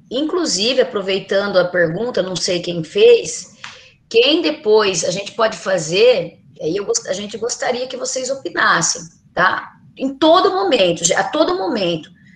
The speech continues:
Vocês podem opinar que o que der pra gente ajustar, melhorar, é,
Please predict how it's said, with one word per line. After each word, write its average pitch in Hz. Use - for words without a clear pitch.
Vocês -
podem 269
opinar 247
que 254
o 247
que 285
der 254
pra 247
gente 226
ajustar, 208
melhorar, 220
é, 170